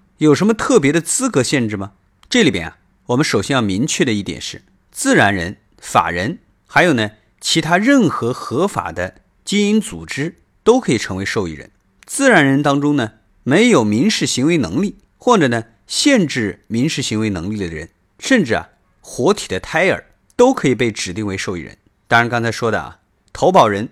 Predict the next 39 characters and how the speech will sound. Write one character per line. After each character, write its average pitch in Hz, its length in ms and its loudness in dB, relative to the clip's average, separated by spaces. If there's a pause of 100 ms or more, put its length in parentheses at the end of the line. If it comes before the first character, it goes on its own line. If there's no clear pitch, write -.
(280)
被 247 200 2
保 113 200 0
险 101 180 -6
人 107 100 -6
本 71 220 -8
人 73 220 -16 (300)
也 98 200 -2
可 - 140 -4
以 220 60 2
作 147 160 -2
为 101 80 -2
受 104 200 -6
益 85 40 -8
人。 69 160 -18 (320)
而 147 120 2
受 285 380 4
益 151 40 6
人 120 220 0
取 - 320 -4
得 107 140 -6
受 220 260 0
益 117 80 0
权 98 240 -10
的 127 120 -4
唯 95 120 -4
一 190 120 -2
方 202 260 -2
式 - 160 -4
呢， 85 120 -10 (340)
是 - 180 -2
被 220 320 2
保 107 180 2
险 98 200 -6
人 98 100 -6
或 196 140 -2
者 135 100 0
投 151 260 -4
保 175 160 4
人 80 200 -8